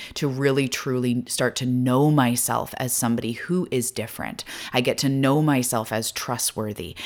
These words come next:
I get to build that. And then manifestation and leaning into self-care and good vibrations and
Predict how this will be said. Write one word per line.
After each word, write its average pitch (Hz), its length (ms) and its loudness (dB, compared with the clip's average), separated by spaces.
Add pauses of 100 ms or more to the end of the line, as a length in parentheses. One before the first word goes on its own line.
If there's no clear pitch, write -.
(120)
I 117 80 2
get 127 200 0
to 143 100 2
build 143 480 4
that. 104 320 -4
And 127 280 0 (240)
then 131 540 4 (440)
manifestation 147 1080 4
and 120 100 2
leaning 147 340 2
into 123 220 0
self-care 147 760 0
and 123 160 2
good 135 180 0
vibrations 131 920 2
and 117 240 2